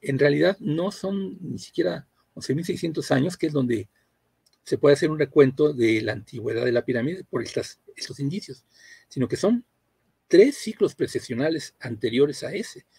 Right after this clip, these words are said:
Es decir, que tendría una antigüedad mínima de más de treinta mil años. La, la esfinge de labrada. Obviamente esto tumba todas las hipótesis de los, eh, egiptólogos oficiales que dicen que,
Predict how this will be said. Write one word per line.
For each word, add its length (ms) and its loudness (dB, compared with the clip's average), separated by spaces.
Es 180 -12
decir, 120 -4
que 180 -2
tendría 260 2
una 80 0
antigüedad 340 6
mínima 580 0
de 100 -2
más 140 0
de 80 -8
treinta 320 -6
mil 180 -2
años. 480 -12
La, 500 -6
la 420 -10
esfinge 380 -6
de 160 -6
labrada. 500 -2
Obviamente 480 4
esto 260 -6
tumba 340 0
todas 200 4
las 160 -2
hipótesis 500 -6
de 60 -4
los, 300 -6
eh, 320 -6
egiptólogos 640 0
oficiales 540 0
que 80 -6
dicen 260 -8
que, 300 -10